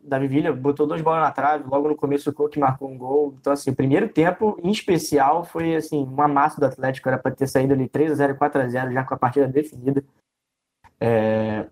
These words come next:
mas o segundo tempo, até que o Barcelona melhora um pouco, assim que o Sanches entra no lugar do Fábregas,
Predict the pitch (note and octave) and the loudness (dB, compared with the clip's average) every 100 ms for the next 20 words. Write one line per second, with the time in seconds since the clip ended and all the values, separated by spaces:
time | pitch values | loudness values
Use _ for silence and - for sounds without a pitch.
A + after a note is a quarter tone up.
0 | _ B2 B2 B2+ - C#3+ D#3 D#3 E3 F3 | _ -2 -2 -2 -2 0 0 0 0 0
1 | E3 E3 E3+ D#3 D#3 D3+ D3+ C#3+ D3+ D3+ | 0 -2 -2 -4 -2 -2 0 0 0 -2
2 | D3+ C#3+ - C#3+ _ _ B2+ A#2+ A#2 A#2+ | -2 -4 -4 -14 _ _ -4 0 0 -2
3 | D3 D#3 D3 C3+ B2 A#2 - C#3 C#3 C3 | -6 0 0 0 -6 -6 -2 0 0 0
4 | C#3 C3 C3 B2+ C#3+ A#2+ - D3 D3 B2+ | 0 -2 -4 0 -2 -2 -2 -2 -2 -4
5 | A#2 - | -8 -10